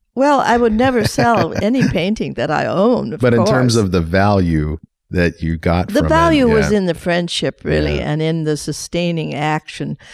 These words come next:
Speaker 2: Yeah.
Speaker 1: of knowing that the money was going to support two artists. That was the, the, the, the benefit, really, for me.
Speaker 2: Right. And we're, we're in a room right now. I know we don't have, uh, video cameras here, but we're, we're looking at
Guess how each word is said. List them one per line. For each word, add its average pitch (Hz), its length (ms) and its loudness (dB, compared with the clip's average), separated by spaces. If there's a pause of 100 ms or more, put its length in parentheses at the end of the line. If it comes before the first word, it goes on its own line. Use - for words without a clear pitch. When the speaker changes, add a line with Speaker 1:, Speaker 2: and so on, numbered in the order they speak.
Speaker 2:
Yeah. 87 160 -4
Speaker 1:
of 156 180 -4
knowing 160 480 0
that 147 380 -4
the 160 80 -6
money 151 340 -2
was 135 220 -8
going 143 300 -6
to 139 120 -10
support - 540 -6
two 151 180 -8
artists. 156 560 -8
That 151 300 -6
was 151 240 -8
the, 151 240 -10 (580)
the, 143 440 -10
the, 143 320 -8
the 143 120 -6
benefit, 156 540 -2
really, 139 240 -8
for - 200 -10
me. 147 440 -8
Speaker 2:
Right. 82 320 0 (180)
And 107 140 4
we're, 120 200 4
we're 135 220 4
in 139 100 4
a 98 60 4
room 95 320 4
right 76 180 2
now. 76 360 -2 (420)
I 87 120 2
know 90 180 4
we 85 160 2
don't 82 240 0
have, 76 320 -2
uh, 85 140 0
video 85 380 2
cameras 76 440 0
here, 78 180 2
but 80 140 -4
we're, 87 260 2
we're 85 160 0
looking 82 400 0
at 76 240 2